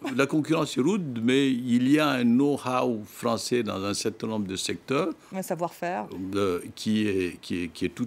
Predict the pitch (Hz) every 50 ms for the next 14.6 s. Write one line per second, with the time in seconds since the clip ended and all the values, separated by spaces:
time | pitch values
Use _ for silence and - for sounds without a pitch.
0 | - 117 107 98 - - 113 107 101 98 90 82 87 - - - 101 90 - -
1 | - - - 104 98 98 87 90 92 90 - 87 87 87 - - 113 107 - -
2 | 147 247 - 101 - - - 107 101 90 87 120 - - _ - - - 269 277
3 | 240 208 226 - 247 240 208 220 214 214 214 214 208 196 196 226 240 254 277 294
4 | - - 190 - 247 240 240 202 - - 208 190 190 - - - 160 151 151 156
5 | 160 165 165 156 165 175 175 170 160 151 147 139 147 147 147 147 - - - 131
6 | 131 - - - 185 170 170 165 170 - 190 190 185 185 185 196 190 202 196 190
7 | - - 202 214 220 226 202 185 175 160 170 180 - - - 202 202 214 220 196
8 | 196 170 - - - 214 185 - - - 233 254 277 262 - - 175 170 165 -
9 | 202 208 208 - 220 208 - 202 180 180 170 175 175 - - 226 254 233 - -
10 | - 185 190 208 202 180 - - - 202 220 - - 165 - - - 127 127 135
11 | 135 - 143 143 139 117 95 117 127 - _ _ - 123 113 185 190 196 - -
12 | 196 202 214 233 233 - - 196 190 185 - 202 196 - - - - - - -
13 | - - - - - 190 190 190 190 196 214 - - - - - - - - -
14 | 143 127 127 123 117 107 110 113 117 117 113 104